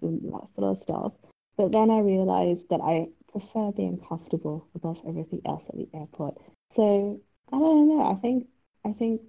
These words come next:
well, I think most of my clothes are generally quite comfortable anyway, but I, I like just, you know, some stretchy pants and, um, kinda like a hoodie or a sweater.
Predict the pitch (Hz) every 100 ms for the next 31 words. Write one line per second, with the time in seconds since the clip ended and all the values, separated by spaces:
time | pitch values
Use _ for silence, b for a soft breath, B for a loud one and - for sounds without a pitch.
0 | - _ _ - 226 233 240 349 196 208
1 | 214 208 196 175 165 156 156 156 - 180
2 | - 175 170 180 - 175 175 - - -
3 | - - 180 170 170 175 170 175 b b
4 | _ 180 185 185 - - 202 - 247 226
5 | 220 214 196 - 185 - 226 - - 160
6 | 151 - - - _ 175 165 165 165 156
7 | 165 165 160 156 160 - _ - - -
8 | - 57 60 160 165 165 165 165 165 _
9 | _ 240 226 214 202 - _ _ _ 202
10 | 190 180 170 170 170 175 170 165 165 -
11 | - - - - - -